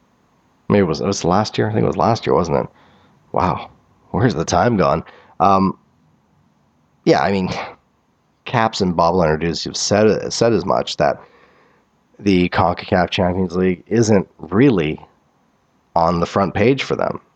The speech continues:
It's M L S, it's the playoffs. Hey, let's get to M L S Cup.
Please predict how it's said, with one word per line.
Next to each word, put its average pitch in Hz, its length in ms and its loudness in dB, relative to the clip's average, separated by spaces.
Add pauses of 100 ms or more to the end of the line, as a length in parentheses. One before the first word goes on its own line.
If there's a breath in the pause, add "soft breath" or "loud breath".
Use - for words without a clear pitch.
(180)
It's - 500 -4
M 78 140 0
L 78 200 2
S, - 560 -2
it's - 400 -4
the - 120 -10
playoffs. 120 920 -2 (160)
Hey, 160 240 2
let's - 240 -4
get 85 220 -2
to - 140 0
M 101 120 2
L 107 140 4
S 113 120 0
Cup. - 400 -4